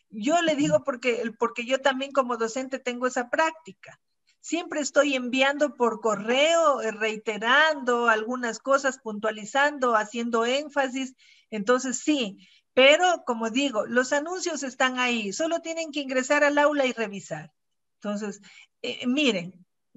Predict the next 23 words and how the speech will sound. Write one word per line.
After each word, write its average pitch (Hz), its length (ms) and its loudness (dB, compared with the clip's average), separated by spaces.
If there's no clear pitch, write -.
ustedes 339 600 -4
están 294 360 -2
estudiando 294 440 -2
una 285 140 4
materia, 277 420 -2
entonces 247 340 -2
no 233 320 -2
podría 262 380 2
ser 285 200 2
posible 262 600 0
que 226 160 4
nos 220 200 -2
salga 269 420 4
que, 233 140 -4
por 214 180 -2
ejemplo, 254 340 -4
en 214 100 -4
el 220 120 -8
historial 233 480 -2
de 302 80 -4
interacción 285 640 0
que 247 140 -2
diga, 262 360 0